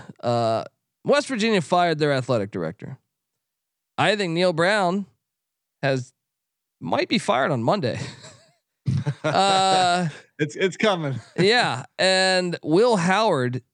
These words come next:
Speaker 1: has been a beast. And you wanna talk about a blessing in disguise, 'cause I think Chris Klieman had probably promised Adrian Martinez the starting job there. Adrian
Speaker 2: Yeah.
Speaker 1: Martinez played, and, and to, to his credit, he's only had, uh, he's played good.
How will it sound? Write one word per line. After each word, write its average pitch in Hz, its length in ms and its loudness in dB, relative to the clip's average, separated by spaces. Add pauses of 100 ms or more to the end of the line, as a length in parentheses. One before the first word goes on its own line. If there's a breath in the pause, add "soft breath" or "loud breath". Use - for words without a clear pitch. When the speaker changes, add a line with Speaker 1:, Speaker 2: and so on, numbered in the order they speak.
Speaker 1:
has 143 220 2
been 180 240 0
a 131 80 0
beast. 143 540 -2
And 139 180 -2
you 147 80 -2
wanna 240 160 2
talk 226 180 2
about 202 160 2
a 143 60 0
blessing 151 440 0
in 127 100 0
disguise, 117 560 0
'cause 120 120 -2
I 165 140 2
think 165 260 -2
Chris 180 220 -2
Klieman 151 420 0
had 113 120 -2
probably 143 360 0
promised 147 520 -2
Adrian 131 340 0
Martinez 120 500 -2
the 110 80 -6
starting 110 380 0
job 127 320 0
there. 156 280 0 (600)
Adrian 262 240 0
Speaker 2:
Yeah. 269 40 2
Speaker 1:
Martinez 233 340 2
played, 220 260 0
and, 208 140 0
and 196 260 -2 (120)
to, - 120 0
to - 160 0
his 277 180 2
credit, 208 420 0
he's 196 180 0
only 233 180 2
had, 190 320 0
uh, 175 300 -2 (180)
he's 202 220 -6
played 302 280 2
good. 233 380 2